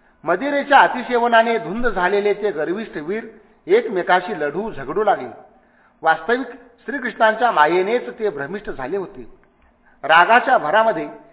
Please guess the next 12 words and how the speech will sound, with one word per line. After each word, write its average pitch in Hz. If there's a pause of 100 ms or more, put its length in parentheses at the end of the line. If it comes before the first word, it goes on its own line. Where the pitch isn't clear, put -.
(160)
विवेकहीन 233
होऊन 214 (300)
ते 214
त्या 233
किनाऱ्यावरच 214 (340)
धनुष्य 226
व 233
तलवारी, 196
भाले, 165
गदा 156
व 185
तोमर, 180